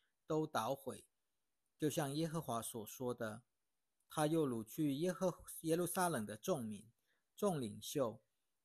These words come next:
以及英勇的战士共一万人，还有工匠、铁匠，除了国民中最贫穷的以外，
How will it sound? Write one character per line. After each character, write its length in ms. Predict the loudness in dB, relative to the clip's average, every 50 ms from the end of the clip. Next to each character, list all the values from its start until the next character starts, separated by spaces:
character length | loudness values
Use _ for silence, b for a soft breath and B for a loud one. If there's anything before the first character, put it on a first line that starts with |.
| _ _
以 100 | -14 -12
及 200 | -8 -8 -10 -8 -4
英 180 | -4 -2 -2
勇 180 | 0 -2 -2 -2
的 120 | -4 -6
战 260 | -4 -4 -4 -4 -2 -4
士 320 | -6 -6 -6 -6 -6 -6
共 320 | -4 -2 -2 -2 -2 -2 -8
一 140 | -10 -10 -2
万 260 | 0 0 2 0 -2
人， 320 | -4 -8 -12 -16 -20 -20 _ _ _ _ _ _ _ _ _ _
还 160 | _ -2 0
有 140 | 2 2 0
工 320 | 0 0 -2 -2 0 0 -2
匠、 400 | 0 0 0 0 0 -2 -6 -12 _ _ _ -12
铁 200 | -10 -8 -8 -8
匠， 400 | -2 0 0 0 0 -2 -6 -12 _ _ _ _ _ _ _ _ _ _ _
除 180 | -8 -4 0
了 140 | 2 2 2
国 220 | 2 2 0 0 2
民 160 | 2 -2 0
中 240 | 0 0 0 0 -2
最 220 | 0 2 2 2
贫 260 | 2 0 -2 -2 -2 -4
穷 200 | -4 -4 -4 -4
的 100 | -4 -6
以 220 | -8 -14 -16 -6
外， 340 | -2 0 0 0 0 -4